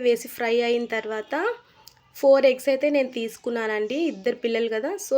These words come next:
ఇద్దరికి నేనైతే ఫోర్ ఎగ్స్ తీసుకున్నాను. మీరు క్వాంటిటీ బట్టి మీరు తీసుకోండి.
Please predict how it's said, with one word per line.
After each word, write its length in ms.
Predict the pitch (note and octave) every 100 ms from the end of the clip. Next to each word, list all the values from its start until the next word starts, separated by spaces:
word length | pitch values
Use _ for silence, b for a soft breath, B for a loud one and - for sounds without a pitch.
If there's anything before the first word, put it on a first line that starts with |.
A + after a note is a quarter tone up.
| C4+
ఇద్దరికి 340 | F#3+ A#3+ A#3+ D#4
నేనైతే 300 | C#4 A#3 A3+ C#4
ఫోర్ 260 | B3 A3+ A3+
ఎగ్స్ 160 | A3+ - A#3
తీసుకున్నాను. 480 | A3+ - G#3+ B3 F4+
మీరు 140 | E4 D4+ C#4
క్వాంటిటీ 560 | B3 B3 B3 B3 D4+ G#4 G#4 B B B -
బట్టి 260 | A#3 A3+ E4 D#4
మీరు 160 | G#3 G#3
తీసుకోండి. 580 | G#3+ F#3 - G#3+ G#3+ C4